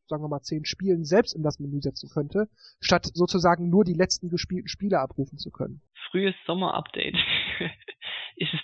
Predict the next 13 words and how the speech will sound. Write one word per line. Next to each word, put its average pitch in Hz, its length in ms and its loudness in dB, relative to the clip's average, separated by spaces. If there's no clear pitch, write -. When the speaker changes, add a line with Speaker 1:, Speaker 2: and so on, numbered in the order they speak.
Speaker 2:
tatsächlich 190 600 2
das 175 180 4
Sommer-Update, 185 640 -4
<laughs> - 600 -10
auf - 120 -12
das 160 220 -2
wir 156 160 -4
seit, 147 240 -2
äh, 147 300 -8
<laughs> - 560 -10
letzten 156 340 0
Sommer 156 320 2
warten? 151 340 -2